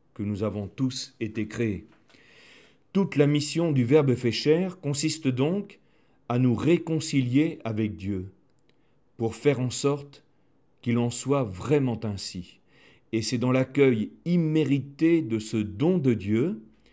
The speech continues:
don de ce qu'il est en lui-même, que nous deviendrons, nous aussi, selon notre condition de créature, ce qu'il est en lui-même, c'est-à-dire Dieu. Le Fils de Dieu s'est fait homme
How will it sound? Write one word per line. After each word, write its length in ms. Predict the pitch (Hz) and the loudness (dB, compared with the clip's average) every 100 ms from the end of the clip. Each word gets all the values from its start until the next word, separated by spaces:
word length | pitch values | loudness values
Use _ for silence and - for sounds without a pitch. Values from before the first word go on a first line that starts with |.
| _ _ 95 | _ _ -8
don 340 | 92 147 147 | 0 0 2
de 120 | 113 | -2
ce 120 | 107 | -2
qu'il 240 | 107 110 110 | -4 -2 0
est 160 | 110 | 0
en 80 | 107 | -4
lui-même, 680 | 101 107 113 110 123 156 180 - _ _ _ _ _ | -2 0 0 0 0 -2 -6 -10 _ _ _ _ _
que 100 | 127 | 2
nous 160 | 131 | 4
deviendrons, 840 | 117 143 123 143 135 110 120 131 151 - - | 6 4 4 2 2 0 -2 -4 -6 -14 -10
nous 360 | 104 127 160 131 | -2 2 4 4
aussi, 520 | 123 120 104 104 139 - _ _ - | 2 0 -4 -4 -4 -14 _ _ -12
selon 320 | - 113 117 | -4 -2 0
notre 280 | 107 - 101 | -2 -4 -6
condition 520 | 143 147 135 - 135 | -2 0 0 0 0
de 120 | 120 | 0
créature, 760 | - 107 104 98 110 113 147 170 - _ _ _ _ | -2 -2 -2 -2 -2 0 -2 -6 -16 _ _ _ _
ce 220 | - 135 | -4 -2
qu'il 260 | 123 131 135 | 2 6 6
est 160 | 165 | 6
en 80 | 123 | 4
lui-même, 560 | 110 104 95 90 85 82 87 - _ _ - | 0 0 0 -4 -8 -12 -16 -20 _ _ -14
c'est-à-dire 800 | - 120 113 90 90 92 104 - _ _ _ _ _ | -6 -4 -4 -6 -6 -6 -8 -12 _ _ _ _ _
Dieu. 360 | 87 92 90 78 _ _ _ _ _ _ _ _ _ _ _ _ _ _ _ | -14 -8 -8 -10 _ _ _ _ _ _ _ _ _ _ _ _ _ _ _
Le 240 | 92 92 90 | -8 -6 -6
Fils 420 | - 143 135 101 | -2 -2 -2 -2
de 140 | 113 | -2
Dieu 380 | 107 110 131 143 | 0 2 2 0
s'est 200 | 139 104 | -4 -6
fait 300 | - 101 120 | -4 -4 0
homme 400 | 127 139 156 | 0 -2 -6